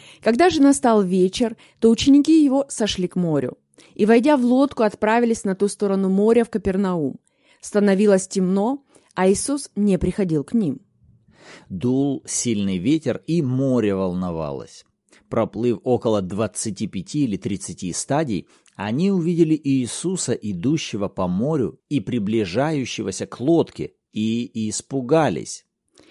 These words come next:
Speaker 1: Но он сказал им: «Это я, не бойтесь». Они хотели принять его в лодку, и тотчас лодка пристала к берегу, куда плыли.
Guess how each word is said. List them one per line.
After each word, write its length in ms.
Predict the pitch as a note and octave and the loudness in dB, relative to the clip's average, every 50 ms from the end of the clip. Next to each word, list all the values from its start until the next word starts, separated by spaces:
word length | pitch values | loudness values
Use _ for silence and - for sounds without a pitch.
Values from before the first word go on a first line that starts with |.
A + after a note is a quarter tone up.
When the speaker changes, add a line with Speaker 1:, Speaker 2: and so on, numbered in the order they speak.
| - - - _ - | -20 -20 -12 _ 4
Speaker 1:
Но 300 | G#3 B3 G#3+ - - - | 4 6 6 4 2 2
он 280 | A#3+ C4 C#4 D#4 D#4+ - _ | 2 4 4 4 2 0 _
сказал 480 | - - - - A3+ G#3 G#3 G#3 A3 G#3 - - | -14 -10 -4 -4 -2 0 0 0 -2 -2 -4 -6
им: 260 | G3 F#3 E3 D#3 - - | -4 -4 -4 -4 -6 -4
«Это 260 | - G3 G#3+ - A3 | -4 -4 -2 0 2
я, 460 | G3+ F#3+ D#3+ F3+ F#3 F3+ F#3 G3+ A3+ - _ - | 2 2 4 4 4 4 2 0 -4 -8 _ 0
не 180 | G#3 A3+ A3+ | 2 2 2
бойтесь». 640 | A3 A#3 D4+ E4 C4+ G#3+ - - D3 C#3+ - - _ _ _ _ _ _ _ _ - - - - - | 2 4 4 4 4 4 4 0 -8 -12 -12 -16 _ _ _ _ _ _ _ _ -20 -20 -14 -4 2
Они 180 | F#3 G#3+ A#3+ | 4 4 4
хотели 300 | A3 C#4 A3+ C#4 C4 B3 | 4 4 4 6 6 4
принять 480 | A#3 - B3 A#3 A#3 A#3 A#3+ C4 - C#4 | 4 4 6 6 6 6 4 2 2 0
его 200 | B3 G#3+ G#3+ G#3 | 0 0 0 0
в 80 | F#3 | 2
лодку, 460 | G#3 G#3+ A3 A#3+ C4 B3+ - - A#3+ G#3+ | 2 2 4 4 4 2 2 2 0 0
и 240 | - - G3+ F#3+ | 2 0 -2 -2
тотчас 840 | F3+ F#3+ - A#3+ B3+ D4+ C#4 - - - C4 A3+ A3 A#3+ C4 - - _ _ _ _ - | -2 -2 0 0 0 0 0 -2 -4 -2 0 2 2 0 -2 -4 -10 _ _ _ _ 0
лодка 520 | - G3 G#3+ A3+ A#3+ C4 B3+ - - C4+ | 2 6 8 8 8 8 6 4 0 0
пристала 580 | B3+ - A3 G#3 - - - F#3+ F3 F3 F3 F3+ | 2 4 4 2 2 0 -2 0 2 2 2 2
к 100 | F3+ G3+ | 2 0
берегу, 600 | F3+ G#3+ A#3+ A#3+ A#3 A3 F#3+ D#3 E3+ E3+ F#3+ - - | 2 2 4 4 6 4 4 4 2 -2 -2 -6 -6
куда 280 | - F3+ D#3+ F3 D#3+ | -2 0 2 2 2
плыли. 420 | D#3+ - G#3 A#3 A#3 F3+ C#3+ C3+ | 0 0 2 2 2 2 0 -2